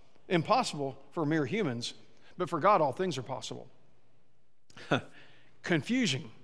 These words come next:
So as Habakkuk is looking all this, there's a sense of a bit of confusion. Habakkuk acknowledges that things are going to get bad, but he's not going to let that fact detract from who he is and the Lo-,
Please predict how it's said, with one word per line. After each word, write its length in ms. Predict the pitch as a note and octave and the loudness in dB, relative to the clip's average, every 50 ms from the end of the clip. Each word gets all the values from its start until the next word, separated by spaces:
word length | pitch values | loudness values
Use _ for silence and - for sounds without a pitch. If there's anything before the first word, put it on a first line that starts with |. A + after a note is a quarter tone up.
| - - - - - - - - - - - - - | -18 -18 -18 -18 -18 -18 -18 -18 -18 -18 -18 -14 -2
So 220 | - - B3+ B3 | 6 8 8 8
as 120 | F#3 F#3 | 8 6
Habakkuk 480 | F#3 D#3+ C#3+ A3 B3+ C#4+ C#4+ C4+ A#3 G3+ | 2 6 8 8 8 8 6 4 0 0
is 140 | F#3+ C#3+ D#3 | 0 0 2
looking 300 | A#3 D4 - C4 A3 G#3+ | 0 0 0 0 2 4
all 160 | G3 F3+ E3 | 6 6 6
this, 380 | D3+ D#3+ E3 D#3+ D#3 - - - - - - - - - - - - - - - - - - - - - | 6 4 2 2 0 -2 -6 -8 -12 -16 -16 -18 -18 -18 -18 -18 -18 -18 -18 -18 -18 -18 -18 -18 -16 0
there's 200 | - F3+ A#3 G#3+ | 4 4 6 6
a 40 | G#3 | 6
sense 280 | - - C4+ D4 - - | 4 4 4 4 4 2
of 200 | G3 D3 D3+ G3 | 2 0 2 2
a 120 | A3+ G3+ | 2 2
bit 220 | F3+ D#3 F3+ C4 B3 | 2 0 0 2 2
of 80 | G3+ | 2
confusion. 640 | - F3 D3+ - A#3+ A#3+ G#3+ C#3+ C3+ A2+ G2+ - A2 - - - - - - - - - - - - - - - - - - - - - - - - | 2 2 0 2 0 0 0 0 -2 -6 -8 -12 -14 -16 -16 -16 -18 -18 -18 -18 -18 -18 -18 -18 -18 -18 -18 -18 -18 -18 -18 -18 -18 -18 -18 -6 -2
Habakkuk 460 | - F#3+ F3+ B3+ D4 D4 D4+ C#4+ A#3 A#3 | 0 4 6 6 6 6 4 2 2 0
acknowledges 560 | G3 F#3+ G#3+ A#3+ C4 C4+ B3 F#3 F3 F3 D#3 | 0 2 4 6 6 6 4 4 2 0 0
that 140 | F#3 D#3+ - | 0 0 0
things 240 | G#3+ A#3 A#3 F#3+ | 0 2 4 4
are 80 | F#3+ F3 | 4 4
going 220 | D3+ F#3 G#3 G#3 | 4 4 4 6
to 60 | F#3+ F3+ | 6 6
get 180 | E3 G3 D#3 | 6 6 6
bad, 420 | C#3 F3+ F3+ E3 C3 G#2+ A2 A2 - - - - - - - - - - - | 6 6 6 6 4 2 -4 -8 -12 -12 -12 -12 -12 -12 -12 -14 -16 -4 -2
but 80 | F#3 F3+ | 0 0
he's 160 | F3+ C#3+ B2 | 2 2 2
not 240 | E3 G#3 B3 C4 A3 | 4 4 4 4 4
going 160 | C4 C4+ C4+ | 2 2 4
to 60 | C4+ | 4
let 260 | B3 A#3 A#3+ A#3 A#3 | 6 6 4 4 6
that 200 | G3+ G3 G3+ - | 4 4 4 4
fact 360 | - - G3+ F3 F3 F3 - | 2 4 4 4 4 4 0
detract 460 | - E3 - - - G3+ G3+ G3 G3 - | -6 -4 -4 0 4 4 4 4 2 -2
from 180 | - F3+ D#3 | -2 0 0
who 240 | A2+ A#2 F#3 G#3 G#3 | 2 2 2 2 4
he 280 | D#3 F#3+ G#3 G3 D#3+ E3+ | 2 0 0 2 2 2
is 200 | D#3+ D#3+ C#3 D#3 | 4 4 2 2
and 180 | E3 D3+ C#3 | 2 2 2
the 40 | C#3 | 0
Lo-, 220 | C#3 C#3+ D3+ - | 0 0 -4 -4